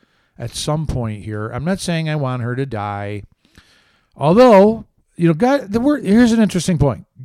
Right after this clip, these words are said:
God says he takes no pleasure in the death of the wicked. Yet it says in Psalms that when the wicked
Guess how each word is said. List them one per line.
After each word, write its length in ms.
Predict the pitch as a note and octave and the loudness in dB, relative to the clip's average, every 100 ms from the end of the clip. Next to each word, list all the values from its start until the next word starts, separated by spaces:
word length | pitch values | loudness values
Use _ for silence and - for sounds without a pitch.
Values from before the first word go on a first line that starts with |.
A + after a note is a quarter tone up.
| - _ _ _ _ C3 | -20 _ _ _ _ -6
God 280 | C#3+ A#3 A3 | -2 0 0
says 460 | - C#3 C3+ B2+ - _ _ _ - | 0 2 2 -2 -12 _ _ _ -6
he 120 | D3 | 0
takes 260 | E3 C#3 | 0 0
no 300 | C#3+ D#3 A#3+ | 2 4 6
pleasure 480 | A#3+ F#3 F3 D3 D#3 | 4 2 2 4 2
in 60 | C#3 | 0
the 80 | A2 | -2
death 300 | A#2+ B2 A#2 | -2 -2 -4
of 100 | G#2 | -4
the 80 | |
wicked. 320 | G#2+ A2 - - _ _ _ _ _ _ _ | -4 -6 -12 -20 _ _ _ _ _ _ _
Yet 200 | - F#3 | 2 4
it 60 | F3 | 4
says 340 | - G#3 F#3+ | 2 2 2
in 140 | D3 A#2+ | 2 0
Psalms 540 | - B3 A#3+ D3+ C#3+ | -2 0 4 4 4
that 120 | C#3+ | 2
when 180 | C3 B2+ | 2 2
the 80 | A#2+ | 2
wicked 640 | A#2 D3 A3 A#3 G3 F3+ | 4 6 4 2 0 0